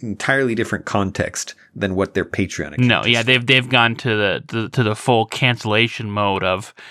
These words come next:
Speaker 2: "If you do this, this, or this, we consider you a bad human being, and therefore you shouldn't partake in any of our services, regardless of what you're using our services for."
Speaker 1: Right. Right. And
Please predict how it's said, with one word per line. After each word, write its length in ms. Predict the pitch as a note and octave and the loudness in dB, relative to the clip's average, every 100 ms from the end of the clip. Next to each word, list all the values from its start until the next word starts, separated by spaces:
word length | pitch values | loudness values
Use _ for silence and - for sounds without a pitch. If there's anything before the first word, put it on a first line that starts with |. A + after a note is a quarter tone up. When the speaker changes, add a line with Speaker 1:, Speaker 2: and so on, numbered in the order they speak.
| - - - _ | -20 -20 -20 _
Speaker 2:
"If 240 | D3+ C#3+ C3+ | 4 4 4
you 220 | C#3 C3+ | 4 4
do 400 | - D3 C#3 B2 | 6 6 8 4
this, 380 | A#2 C3 B2+ - | 4 2 2 -2
this, 280 | B2+ A#2+ | -2 0
or 80 | A#2 | -2
this, 520 | A2 B2+ A#2+ - - | 0 2 2 0 -4
we 160 | A#2 C3 | 0 0
consider 480 | - A#2+ A2 B2+ A#2 | 2 0 2 2 2
you 180 | A2 A2 | 2 0
a 120 | G#2+ | -2
bad 360 | - A#2 A2 | 0 2 2
human 400 | A2 B2+ A2+ G#2 | 0 -2 -2 -4
being, 420 | A2 B2+ A#2+ G#2+ - | 4 4 4 0 -4
and 180 | A#2 A2+ | -6 2
therefore 600 | A#2+ A#2 - A2 G#2+ G#2 - - - - | 2 2 0 2 2 2 -6 -20 -20 -6
you 160 | A#2+ B2 | 2 4
shouldn't 380 | - A#2+ G#2+ - | 6 2 0 -2
partake 400 | A#2 A#2+ G#2 G#2+ | 0 0 -2 -4
in 100 | - | -4
any 200 | A#2 A2+ | 0 2
of 120 | G#2 G2 | 2 0
our 140 | G#2+ | -2
services, 680 | - B2+ A#2 A2 F#2+ G#2 A2+ | 4 4 4 0 -4 -4 -2
regardless 720 | F#2+ A#2+ C3 B2+ A#2 A2+ A2 | -2 2 6 6 6 0 -4
of 100 | G#2+ | -2
what 200 | A2 G#2 | -2 -2
you're 80 | G#2 | -2
using 320 | A2 G#2+ G#2+ | -4 -2 -2
our 140 | F#2+ | -2
services 520 | - A2 F2 G#2+ - | 0 0 -2 -6 -8
for." 460 | - A2 C2 - - - _ _ _ _ _ _ | -6 -2 -2 -2 -8 -20 _ _ _ _ _ _
Speaker 1:
Right. 400 | F#2 E2+ D2 - - _ _ _ _ _ G2+ | 0 2 0 -8 -16 _ _ _ _ _ 0
Right. 260 | A2 E2+ | 2 2
And 220 | G2+ G2 | 0 -2